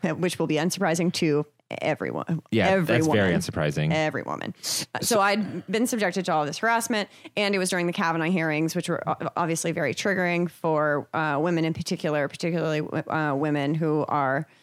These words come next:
Speaker 1: had any experiences around sexual assault, um,
Speaker 2: Mm-hmm.
Speaker 1: which I do, unsurprisingly, as most women do. Um,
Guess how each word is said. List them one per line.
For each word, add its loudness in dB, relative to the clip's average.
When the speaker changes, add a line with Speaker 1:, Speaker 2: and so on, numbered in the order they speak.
Speaker 1:
had 0
any 2
experiences -2
around 0
sexual -4
assault, 0
um, 0
Speaker 2:
Mm-hmm. -14
Speaker 1:
which -6
I -2
do, 0
unsurprisingly, -2
as -6
most -4
women 0
do. 0
Um, 0